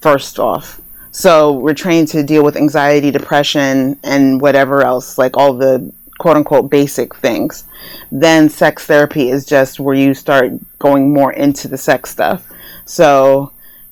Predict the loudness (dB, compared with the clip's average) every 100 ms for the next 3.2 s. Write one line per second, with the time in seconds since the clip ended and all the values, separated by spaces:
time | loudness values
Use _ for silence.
0 | _ 2 4 2 0 0 0 0 -2 -6
1 | -2 0 0 0 -2 0 0 0 0 0
2 | 0 0 0 -2 -2 -6 -2 0 2 0
3 | -4